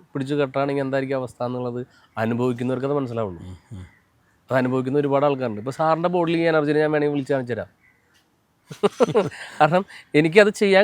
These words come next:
Speaker 1: കഴിയുന്നതുകൊണ്ടാണ് ഞാൻ ഇത്രയും കോൺഫിഡന്റ് ആയിട്ട് സാറിൻ്റെ മുഖത്തേക്ക് സംസാരിക്കുന്നത്.
Speaker 2: മനസ്സിലായി.
Speaker 1: എനിക്കല്ലെങ്കിൽ പറ്റില്ല. അതിനെനിക്ക് പൂജ ഒന്നും വേണ്ട. എനിക്കറിയാം ഇവിടെ, ഇവിടെ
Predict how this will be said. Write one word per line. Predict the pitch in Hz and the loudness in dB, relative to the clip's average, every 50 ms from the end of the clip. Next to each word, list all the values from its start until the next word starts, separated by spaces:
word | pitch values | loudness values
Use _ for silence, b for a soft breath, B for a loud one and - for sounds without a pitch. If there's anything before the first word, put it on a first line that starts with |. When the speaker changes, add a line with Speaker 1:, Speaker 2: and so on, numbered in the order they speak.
| 214 | 6
Speaker 1:
കഴിയുന്നതുകൊണ്ടാണ് | 214 208 202 190 190 190 190 190 190 202 196 180 | 6 6 6 6 4 4 4 6 6 6 6 6
ഞാൻ | 175 180 185 170 | 4 4 2 2
ഇത്രയും | - 180 196 202 - - 147 | 2 2 0 0 0 4 6
കോൺഫിഡന്റ് | 143 147 147 143 160 185 190 190 202 | 6 6 6 8 8 8 10 10 8
ആയിട്ട് | 196 190 190 185 | 6 6 2 4
സാറിൻ്റെ | 190 180 175 180 | 4 4 4 2
മുഖത്തേക്ക് | 180 175 165 165 160 156 | -2 -2 -2 -4 -4 -4
സംസാരിക്കുന്നത്. | 156 - - 131 117 113 101 101 101 | -4 -4 -4 -6 -6 -6 -8 -10 -10
Speaker 2:
മനസ്സിലായി. | 95 - - 90 80 - _ _ _ _ _ _ _ _ - | -12 -12 -16 -20 -20 -20 _ _ _ _ _ _ _ _ 0
Speaker 1:
എനിക്കല്ലെങ്കിൽ | 143 143 175 175 175 165 180 | 2 2 4 2 2 0 -2
പറ്റില്ല. | 156 165 165 156 127 - _ _ _ _ _ _ _ _ _ _ _ _ - | -4 -2 -4 -4 -4 -4 _ _ _ _ _ _ _ _ _ _ _ _ -2
അതിനെനിക്ക് | 117 127 147 175 196 208 196 196 | 2 2 4 4 2 2 0 0
പൂജ | 185 175 170 196 196 | 0 2 2 0 0
ഒന്നും | 190 196 208 202 | 0 0 0 -2
വേണ്ട. | 196 185 160 120 - B B B B B B _ _ _ _ _ - | 0 0 -2 -4 -4 B B B B B B _ _ _ _ _ -4
എനിക്കറിയാം | - 143 143 175 165 160 156 156 | -2 2 2 4 4 6 6 4
ഇവിടെ, | 156 156 160 160 151 | 4 4 4 4 2
ഇവിടെ | 151 143 147 | 2 2 2